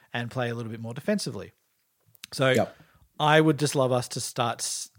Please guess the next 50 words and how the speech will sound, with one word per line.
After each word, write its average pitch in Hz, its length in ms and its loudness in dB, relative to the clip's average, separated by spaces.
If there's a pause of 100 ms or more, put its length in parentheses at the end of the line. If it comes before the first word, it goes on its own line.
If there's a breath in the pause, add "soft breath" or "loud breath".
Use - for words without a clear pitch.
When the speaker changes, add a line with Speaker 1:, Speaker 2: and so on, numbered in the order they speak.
Speaker 1:
seeing, 113 560 -6
um, 113 220 -10
one 180 140 8
of 190 80 8
those 190 160 10
two 196 160 4
formations 160 420 4
you 139 80 -2
said, 139 200 2
to 123 60 -8
be 113 120 -10
fair, 110 260 -4
like 120 240 -2
a 127 60 -6
four 123 180 -6
two 127 100 -6
three 120 160 -4
one 110 200 -6
or 107 120 -6
a, 104 200 -10
um, 107 320 -10
three 110 180 -8
four 117 160 -8
three. 143 340 -2 (920 soft breath)
Um, 117 440 -4 (600 soft breath)
I, 165 60 4
th-, - 120 -6
I 185 140 4
think 214 300 2
at 202 140 2
this 170 160 2
stage, 165 300 4
like, 139 240 4
a 139 60 -2
three 151 260 2
four 170 180 2
three 127 480 -2
is, 120 500 -8 (260)
is 123 300 -10 (120)
interesting. 151 720 -4 (640)
It's 135 160 -4
like, 143 180 6
Speaker 2:
Mm. 107 80 0
Speaker 1:
I 147 80 4
don't 156 240 4
know 226 100 4
if 226 120 -2
we've 175 200 -2
got 135 380 4
enough 127 720 -6